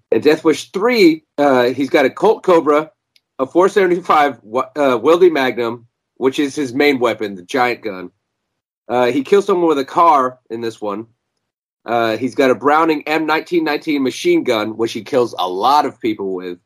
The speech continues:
He sets up a booby trap with a knife on it, which stabs some guy in the head. And he also uses an anti-tank weapon against the ultimate boss.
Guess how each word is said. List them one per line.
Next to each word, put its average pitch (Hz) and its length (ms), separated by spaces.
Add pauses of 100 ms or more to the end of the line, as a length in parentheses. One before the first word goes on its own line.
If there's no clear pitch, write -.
He 127 260
sets 175 300
up 190 100
a 160 60
booby 160 360
trap 139 300
with 131 140
a - 20
knife 127 340
on 110 200
it, 104 100
which 107 200
stabs 131 280
some 117 160
guy 120 160
in 110 80
the 104 80
head. 110 380 (180)
And 127 160
he 139 140
also 151 300
uses 139 520
an 113 140
anti-tank 123 800
weapon 95 420 (160)
against 101 400
the 104 340
ultimate 113 400
boss. - 440